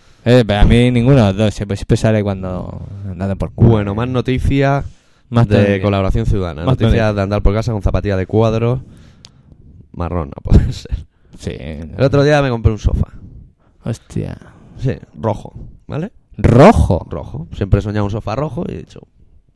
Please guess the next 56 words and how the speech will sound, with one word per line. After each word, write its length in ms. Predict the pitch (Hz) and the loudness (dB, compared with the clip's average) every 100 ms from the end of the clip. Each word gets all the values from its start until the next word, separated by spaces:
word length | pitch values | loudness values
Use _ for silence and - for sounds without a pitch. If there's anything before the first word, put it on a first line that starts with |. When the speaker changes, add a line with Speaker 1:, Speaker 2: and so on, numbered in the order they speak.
| - - _ - - | -20 -20 _ -20 -14
Speaker 2:
a 100 | 95 | -10
tomar 180 | 107 | -6
por 140 | - - | -6 -8
culo, 200 | - - | -14 -18
rojo. 400 | - 107 - - - - _ _ _ _ _ | -12 -10 -10 -14 -20 -20 _ _ _ _ _
Speaker 1:
Vale, 200 | 131 123 | -6 -4
vale. 260 | 117 123 113 _ _ _ _ _ _ _ | -4 -4 -10 _ _ _ _ _ _ _
Speaker 2:
Y 60 | 113 117 | -2 4
Speaker 1:
No, 80 | 135 | 6
Speaker 2:
u-, 80 | 143 | 4
Speaker 1:
vale. 200 | 107 98 | 2 -4
Speaker 2:
y 40 | 123 | 0
yo 120 | 151 | 2
te 60 | 160 | 4
voy 100 | 156 | 4
a 60 | |
contar 520 | 131 120 135 139 143 - | 2 0 2 2 0 -2
la 140 | 101 | -4
his-, 100 | 101 | -4
la 80 | 101 | -4
historia 360 | - - 98 69 | -4 -2 -4 -6
del 100 | - | -8
sofá. 340 | - - - - | -8 -8 -10 -4
Speaker 1:
Vale, 60 | |
Speaker 2:
Para 180 | 107 98 | -2 0
que 60 | 123 | 2
veas 120 | 113 104 | 2 2
Speaker 1:
vale, 60 | 110 | 0
Speaker 2:
tú 40 | 135 | 0
Speaker 1:
no, 60 | |
Speaker 2:
qué 60 | 110 | 0
Speaker 1:
no. 60 | - | 0
Speaker 2:
tipo 200 | 127 123 | 2 2
de 80 | |
vendedor 360 | 110 110 104 120 | 0 -2 -2 -4
me 80 | 110 | -4
vendió 260 | 98 95 | -8 -6
el 60 | 95 | -8
sofá. 220 | - - - - - - 110 - - - - | -10 -14 -16 -20 -20 -18 -18 -16 -20 -20 -10
Speaker 1:
Es 120 | - | -8
Speaker 2:
Estábamos 300 | - 120 117 | 2 4 4
Speaker 1:
que 60 | 127 | 4
Speaker 2:
mirando 260 | 127 127 127 | 2 0 0
el 40 | |
sofá 260 | 127 120 143 | 2 2 2
y 40 | |
yo 80 | 131 | 2
estaba 280 | - 127 135 | 0 0 0
con 140 | 117 101 | -2 -2
el 80 | |
muestrario 580 | 98 92 - 110 98 98 | -4 -2 -2 -2 -4 -4
de 120 | 95 | -4
telas 280 | - 101 92 | -4 -4 -6
y 60 | - | -6
colores. 180 | - - | -8 -4
Speaker 1:
¿Estábamos? 600 | 113 120 143 226 - - | 0 0 2 -2 -4 -16